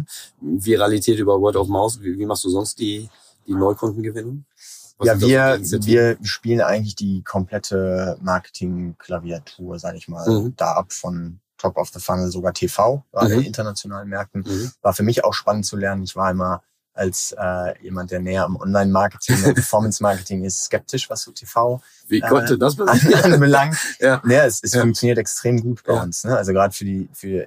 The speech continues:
Speaker 1: die Awareness Creation und dann um Installed Base zu generieren, also
Speaker 2: Ja.
Speaker 1: Boxen in den Markt zu verkaufen,
Speaker 2: Ja.
Speaker 1: haben wir gemerkt, dass es in internationalen Märkten, äh, extrem gut funktioniert. Und ich meine, wir haben, äh, wir haben dieses,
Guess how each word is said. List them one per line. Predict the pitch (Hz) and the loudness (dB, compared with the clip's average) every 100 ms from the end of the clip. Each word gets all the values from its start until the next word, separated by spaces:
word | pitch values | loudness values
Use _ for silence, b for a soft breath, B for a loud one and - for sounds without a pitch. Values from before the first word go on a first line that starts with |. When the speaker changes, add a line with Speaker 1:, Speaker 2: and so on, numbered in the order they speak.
| - | -6
Speaker 1:
die | 92 | -8
Awareness | 90 - 117 - | 0 2 2 -2
Creation | - 107 101 - 92 | -2 0 0 -4 -6
und | 92 | -4
dann | 92 90 | -4 -4
um | 90 90 87 - | -4 -6 -8 -8
Installed | 104 - 98 95 92 | -8 -4 0 0 0
Base | 95 113 | -2 -2
zu | - 104 | -4 -6
generieren, | 104 101 101 95 | -6 -6 -6 -6
also | 101 | -6
Speaker 2:
Ja. | |
Speaker 1:
Boxen | 101 107 - 107 | -2 -2 0 -2
in | |
den | 104 | 0
Markt | 101 101 101 | 0 0 -4
zu | - | -10
verkaufen, | 104 - 98 95 | -10 -4 -4 -4
Speaker 2:
Ja. | 104 101 B _ | -8 -10 B _
Speaker 1:
haben | - | -6
wir | 95 | -2
gemerkt, | 92 92 98 95 | 0 0 -2 -4
dass | 92 | -8
es | 92 | -8
in | 95 | -10
internationalen | 90 92 92 - 90 90 | -14 -14 -14 -10 -10 -6
Märkten, | 90 90 95 90 87 _ b b | -6 -6 -4 -6 -6 _ b b
äh, | - 98 - | -6 -4 -4
extrem | - - - 110 107 | -4 -10 -2 0 2
gut | 104 | 0
funktioniert. | - 95 87 - 90 98 113 - | -6 -8 -6 -4 -2 0 -2 -2
Und | 95 90 _ _ - - | -2 -2 _ _ -20 -20
ich | - | -14
meine, | 95 95 92 | -8 -4 -2
wir | 98 101 | 2 2
haben, | 98 98 98 92 _ b b _ - | 4 2 0 -2 _ b b _ -6
äh, | 101 92 90 | -4 -2 -6
wir | 92 | -4
haben | 95 | -2
dieses, | 92 92 90 | -2 -4 -8